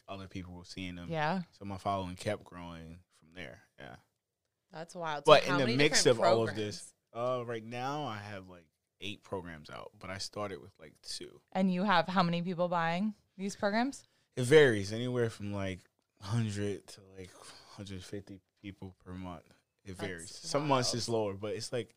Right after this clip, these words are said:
Speaker 1: it's all based on the frequency of me posting. If I'm, like, low posting that much, not as many people
Speaker 2: Yeah.
Speaker 1: seeing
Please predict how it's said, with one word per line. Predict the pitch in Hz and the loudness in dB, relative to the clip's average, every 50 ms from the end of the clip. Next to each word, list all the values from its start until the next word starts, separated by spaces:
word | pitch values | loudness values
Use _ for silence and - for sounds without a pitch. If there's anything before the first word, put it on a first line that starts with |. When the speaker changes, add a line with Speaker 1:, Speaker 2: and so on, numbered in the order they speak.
| _ - | _ -14
Speaker 1:
it's | 110 101 - | -12 -12 -10
all | - 110 117 117 117 117 113 | -6 -4 -2 0 2 0 0
based | - - 113 104 104 - - | -2 -4 -6 -6 -6 -10 -10
on | 107 107 104 | -10 -10 -10
the | 104 95 | -10 -10
frequency | - - 104 98 - - - - - 101 98 | -10 -10 -10 -10 -10 -8 -8 -6 -4 -4 -6
of | 95 92 95 | -6 -8 -10
me | 95 95 | -12 -12
posting. | 92 - - 98 95 - - - 87 85 85 | -10 -8 -6 -6 -6 -8 -12 -12 -14 -14 -14
If | 87 87 | -14 -12
I'm, | 95 98 104 104 | -10 -10 -8 -8
like, | 101 92 85 - | -8 -8 -10 -12
low | 92 95 95 95 98 95 | -14 -12 -10 -10 -10 -10
posting | - - 95 98 98 110 107 | -10 -10 -10 -10 -10 -12 -12
that | 104 101 | -12 -10
much, | 101 107 110 107 104 - - _ _ _ _ _ _ - | -10 -8 -10 -10 -10 -14 -20 _ _ _ _ _ _ -2
not | 120 120 120 | 2 2 2
as | 117 117 | 2 2
many | 120 120 113 104 | 0 -2 -2 -4
people | - 120 117 107 101 98 95 | -2 -4 -4 -4 0 2 4
Speaker 2:
Yeah. | 214 208 254 | 6 6 6
Speaker 1:
seeing | 302 127 123 120 104 101 98 95 98 | 4 2 -2 -4 -4 -4 -6 -8 -10